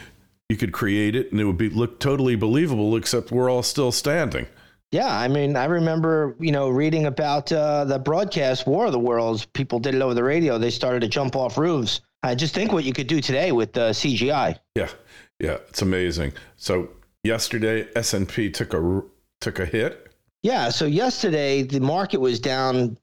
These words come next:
Speaker 2: pretty sharply, uh, by the closing bell, and you had the S and P down almost ten percent for the year. And that seems to be a very psychological level. When we get down to about ten percent on the S and P, which is correction zone,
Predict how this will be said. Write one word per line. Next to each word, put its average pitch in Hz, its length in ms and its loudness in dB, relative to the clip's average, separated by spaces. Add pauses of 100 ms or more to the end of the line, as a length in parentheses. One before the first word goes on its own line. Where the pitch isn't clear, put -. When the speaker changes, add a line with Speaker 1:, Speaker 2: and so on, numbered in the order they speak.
Speaker 2:
pretty 185 240 0
sharply, 123 720 0
uh, 110 240 2
by 117 200 -2
the 113 80 0
closing 113 480 0
bell, 113 440 0 (160)
and 120 180 0
you 117 60 2
had 147 180 0
the 151 120 0
S 160 140 -2
and 139 140 0
P 160 140 0
down 131 260 0
almost 127 320 -2
ten 139 160 -2
percent 120 400 -2
for 123 100 -2
the 107 120 -2
year. 117 400 0 (180)
And 147 80 -2
that 180 180 -2
seems 294 300 0
to 220 80 0
be 190 180 2
a 135 60 0
very 143 320 0
psychological 139 1040 0
level. 123 480 0 (160)
When 117 120 2
we 123 60 2
get 165 220 0
down 160 240 0
to 156 80 2
about 135 320 0
ten 147 200 0
percent 143 360 0
on 131 100 0
the 131 100 2
S 127 160 -2
and 123 120 0
P, 131 180 2
which 120 300 0
is 113 100 -2
correction 135 560 0
zone, 113 400 0